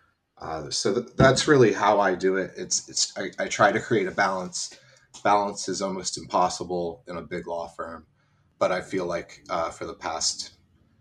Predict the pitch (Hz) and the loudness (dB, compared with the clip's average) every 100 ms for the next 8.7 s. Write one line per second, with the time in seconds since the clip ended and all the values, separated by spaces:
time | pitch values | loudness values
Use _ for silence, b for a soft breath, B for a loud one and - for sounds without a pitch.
0 | _ 95 90 90 87 90 90 90 90 98 | _ -4 -2 0 0 2 2 0 -2 -2
1 | 92 87 90 85 - _ _ _ _ - | -2 -2 -4 -4 -8 _ _ _ _ 0
2 | 101 104 104 - 107 104 - 107 101 98 | 2 4 4 6 6 6 0 -2 -2 0
3 | 104 98 107 104 104 101 - - 92 87 | 0 2 4 4 0 -4 -8 -8 -10 -6
4 | 95 87 90 87 87 87 87 90 85 87 | -4 -2 -2 -2 -4 -6 -4 -4 -4 -8
5 | - - - - 87 101 90 82 87 85 | -14 -16 -12 -10 -6 -6 -6 -6 -6 -8
6 | 87 85 82 85 85 - _ _ _ 85 | -10 -12 -10 -10 -10 -14 _ _ _ -16
7 | 80 80 80 78 82 82 78 - 82 82 | -14 -14 -16 -14 -14 -10 -8 -8 -8 -12
8 | 82 76 - 87 82 78 78 | -12 -10 -6 -6 -6 -10 -14